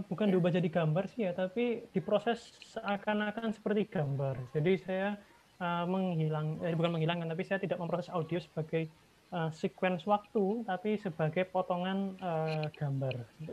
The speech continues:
Speaker 1: potongan, eh, area. Jadi kalau gambar itu kan,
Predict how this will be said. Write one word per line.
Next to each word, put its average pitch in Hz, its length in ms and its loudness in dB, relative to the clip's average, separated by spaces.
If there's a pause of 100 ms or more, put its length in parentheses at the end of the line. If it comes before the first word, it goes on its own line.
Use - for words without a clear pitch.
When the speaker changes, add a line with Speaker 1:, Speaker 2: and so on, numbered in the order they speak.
Speaker 1:
potongan, 170 460 0 (400)
eh, 151 260 -2
area. 156 320 4
Jadi 180 240 0
kalau 196 160 4
gambar 165 240 6
itu 175 140 2
kan, 214 100 4